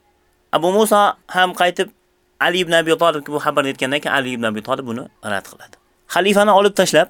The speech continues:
ummatni xalifasiz qoldirib, ummatni muzokaraga tashlab qo'yibsizlar-ku. Bu Allohning kitobida yo'q", deydi, insonlarga xutba qiladi. Xutbasini xulosasi,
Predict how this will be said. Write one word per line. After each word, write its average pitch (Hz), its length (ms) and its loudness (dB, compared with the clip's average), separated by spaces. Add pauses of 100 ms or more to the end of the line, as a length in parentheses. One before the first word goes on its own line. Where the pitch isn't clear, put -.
(160)
ummatni 185 440 2
xalifasiz 180 500 2 (420)
qoldirib, 170 340 2 (540)
ummatni 165 460 2 (180)
muzokaraga 160 640 2
tashlab 170 220 -2
qo'yibsizlar-ku. - 440 -14 (160)
Bu 135 160 -6 (140)
Allohning 139 400 0 (260)
kitobida 135 420 0
yo'q", - 120 -10 (440)
deydi, 156 200 0 (100)
insonlarga 135 460 0 (400)
xutba - 260 -6
qiladi. 67 220 -16 (2250)
Xutbasini 226 420 0
xulosasi, 196 460 2